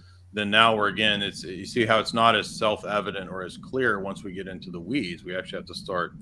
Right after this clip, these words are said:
ferreting out, okay, well, actually, you know, Nicaea teaches the, uh, much more than just the deity of Christ, says all these other things. So now, now Nicaea is not actually any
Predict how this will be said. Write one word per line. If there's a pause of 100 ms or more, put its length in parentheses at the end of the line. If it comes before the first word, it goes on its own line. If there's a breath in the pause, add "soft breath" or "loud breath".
(460 loud breath)
ferreting
out,
okay,
well,
actually,
you
know,
Nicaea
teaches
the,
uh,
much
more
than
just
the
deity
of
Christ,
says
all
these
other
things.
So
now,
now
Nicaea
is
not
actually
any